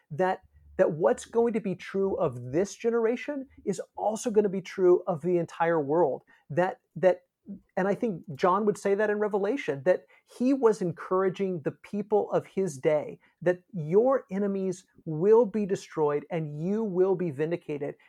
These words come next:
You will be raised up. You will be saved. You will be, you know, all of these wonderful things, that these promises that God has for his people. And,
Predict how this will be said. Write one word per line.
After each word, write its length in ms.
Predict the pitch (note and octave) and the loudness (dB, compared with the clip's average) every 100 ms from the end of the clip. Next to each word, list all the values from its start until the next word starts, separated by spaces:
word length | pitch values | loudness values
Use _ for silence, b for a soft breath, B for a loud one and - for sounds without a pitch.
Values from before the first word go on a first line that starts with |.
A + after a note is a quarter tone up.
| - | -12
You 300 | D3+ F3 A3+ | -4 0 0
will 280 | A3 G3+ G3+ | 4 6 6
be 160 | F#3+ | 4
raised 400 | E3 E3 E3 - | 0 0 0 -4
up. 180 | E3 D3 - | -4 -4 -8
You 320 | C#3 E3+ G#3+ | -6 -4 -2
will 260 | F#3+ G3 G3 | 4 4 4
be 180 | G3 | 2
saved. 380 | F3+ - D3+ C#3 | -4 0 0 -2
You 280 | C3+ D#3 G3 | -6 -6 -4
will 260 | F#3 F#3+ F#3+ | 0 0 0
be, 380 | F#3+ F3+ E3+ F3 | -2 -2 -4 -6
you 100 | F3+ | -2
know, 160 | E3+ E3 - | 0 0 -2
all 240 | G3+ A3 | 0 2
of 100 | E3+ | 2
these 160 | F#3 D3 | -2 -2
wonderful 400 | F3+ F#3 - F3 | -2 -2 -6 -6
things, 240 | E3+ F#3 | -6 -4
that 120 | E3 - _ - | -8 -10 _ -14
these 220 | D#3 - - | -12 -12 -10
promises 500 | - E3+ G3 - F3+ | -6 -4 -4 -6 -4
that 140 | F3+ F3+ | -2 0
God 240 | D3+ E3 - | 2 2 0
has 200 | D#3+ D#3 | -2 -2
for 160 | - E3 | -4 -4
his 160 | E3+ | -4
people. 500 | - A#3 C4+ C#3+ - b b b b | -6 -8 -2 -2 -2 b b b b
And, 140 | G3 | -4